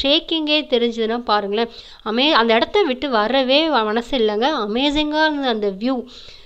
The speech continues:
சூப்பரா எங்களை மீறி அந்த இடத்துல மெய் மறந்து இருந்தோன்னா பாருங்களேன். கண்டிப்பா கொல்லிமலை வரும்போது இந்த பிளேஸ் எல்லாமே நீங்க விசிட் பண்ணுங்க. எதையுமே மிஸ் பண்ணிடாதீங்க. ஒரு டூ டேஸ்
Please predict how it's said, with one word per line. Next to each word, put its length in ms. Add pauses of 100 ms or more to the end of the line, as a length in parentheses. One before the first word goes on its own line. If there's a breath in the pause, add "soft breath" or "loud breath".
(320 loud breath)
சூப்பரா 680
எங்களை 340
மீறி 380
அந்த 260
இடத்துல 300
மெய் 240
மறந்து 440
இருந்தோன்னா 500
பாருங்களேன். 480 (340 loud breath)
கண்டிப்பா 640
கொல்லிமலை 560
வரும்போது 640
இந்த 220 (100)
பிளேஸ் 360
எல்லாமே 760
நீங்க 280 (200)
விசிட் 340
பண்ணுங்க. 460 (260 loud breath)
எதையுமே 540
மிஸ் 300
பண்ணிடாதீங்க. 540 (280 loud breath)
ஒரு 340
டூ 340
டேஸ் 300